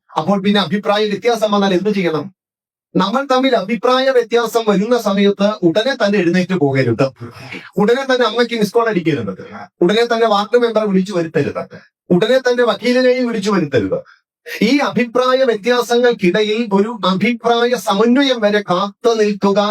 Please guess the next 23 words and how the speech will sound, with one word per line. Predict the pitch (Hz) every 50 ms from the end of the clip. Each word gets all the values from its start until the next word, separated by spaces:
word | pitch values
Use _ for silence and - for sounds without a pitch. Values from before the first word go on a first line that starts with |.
| 208 - 185
എന്നുള്ളതാണ് | 180 202 233 247 220 190 165 143 131 131 139 147 143 143 147 139 - 160
ഒരു | 175 208 190
കുടുംബത്തിന്റെ | 156 147 160 170 180 180 180 180 175 175 151
നിയമം. | 139 127 135 135 131 123 101 95 127 131 127 - 127 - - - - - - - 220 208
എത്ര | 196 190 175 - 277 285 247
ദേഷ്യം | 226 226 233 - 277 269 254 247
വരുമ്പോഴും | 233 233 240 226 226 220 220 226 226 233 233 202
തന്നിഷ്ടപ്രകാരം | 196 202 247 262 - - - 254 247 214 233 233 220 220 220 220 220 220 220 220
പ്രവർത്തിക്കുന്നതിന് | 214 196 196 214 - - 240 226 226 226 226 220 220 214 208 170
മുൻപ് | 156 165 180 165 151 139 139 135 135 - 139 139 - 202 208 240
ഈ | 285 294 285 254 170 -
വാക്ശരങ്ങൾ | - 180 - - - 240 247 240 233 240 240 240 240 240 254 - - 202
പരസ്പരം | 190 220 220 214 220 220 247 240 233 240 226
നെയ്യുന്ന | 208 202 202 240 233 226 220 226 226 - - 180
അതേ | 180 208 226 262 254 - 190
സമയത്ത് | 180 180 165 156 143 139 151 156 156 151 - _ _ _ 151 170
അഭിപ്രായ | 165 165 190 202 185 - 226 220 214 214 220 226 226 202 - 208
സമന്വയത്തിലെത്താൻ | 202 214 214 226 233 240 247 269 269 254 240 - 240 196 196 190 185 196 190 190 196 165
കഴിഞ്ഞാൽ | 151 160 180 175 170 160 156 156 143 - _ - 160
അതാണ് | 180 190 170 151 175 175 143
ശിവകുടുംബം. | 139 135 135 127 120 113 113 104 104 101 - - - - 139
അപ്പോൾ | 143 165 190 180 160 143
അഭിപ്രായ | 156 196 196 180 208 208 214